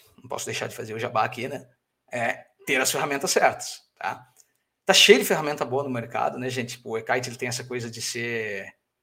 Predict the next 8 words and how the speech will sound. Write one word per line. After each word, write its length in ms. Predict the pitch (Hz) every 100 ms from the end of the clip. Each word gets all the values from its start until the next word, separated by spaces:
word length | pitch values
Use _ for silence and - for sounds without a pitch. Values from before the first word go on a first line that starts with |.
| _ _ _ _ _ _ -
é, 600 | 117 110 107 104 95 - - _ _
de 240 | 123 - -
ser 120 | 123
focado 340 | 123 135 135
na 140 | 131 147
gestão, 360 | 147 - 151
então 240 | 156 131 -
esse, 380 | 127 - 131